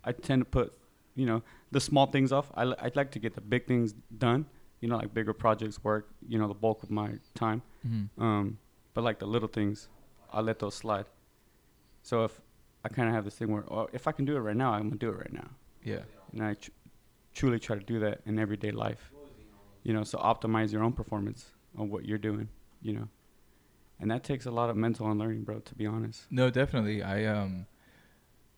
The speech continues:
Speaker 2: I grew up in front of the, not in front of the T V, but, uh, you kinda grow up in a certain, you just grow up in a bubble.
Speaker 1: Yeah.
Speaker 2: You know,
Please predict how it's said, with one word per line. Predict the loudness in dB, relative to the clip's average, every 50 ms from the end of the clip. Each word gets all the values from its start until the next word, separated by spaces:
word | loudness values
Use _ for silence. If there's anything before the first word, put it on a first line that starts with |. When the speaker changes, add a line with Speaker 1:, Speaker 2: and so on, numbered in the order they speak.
| _ -20 _ _ _ _ _ 2
Speaker 2:
I | 4 4 6 6 4 2
grew | 0 2 4 6 8 8 6
up | 6 4
in | 0 -4
front | 0 0 2 2 2 2
of | 0
the, | -2 -4 -10 _ _ _ -4
not | -4 -4 -4 -4
in | -8 -4
front | 0 0 2 2
of | 2
the | 0
T | -2 -2 -2
V, | -2 -2 -2
but, | -2 0 0 0 0
uh, | 0 -2 -2 -2 -4 -6 -8 -10 -16 _ _ _ _ _ _ _ _ _ _ _ _ _ _ _ _ _ _ -8
you | -8 -2
kinda | 2 4 4 4 4
grow | 6 8 8 8 8
up | 6 4 0 -2 -2
in | 0 2 2
a | 0
certain, | 0 0 0 2 2 2 0 -2 -2 -4 -4
you | -2 -2 -2
just | -2 0 2
grow | 4 6 8 8 6
up | 6 2
in | 0 -2
a | 0
bubble. | 2 2 2 4 4 2 0 -2 -2 -4 -10 -12 -8
Speaker 1:
Yeah. | -4 -4 -2 -4 -4 -8 _ _ _
Speaker 2:
You | -8 -4 0
know, | 0 2 0 0 -2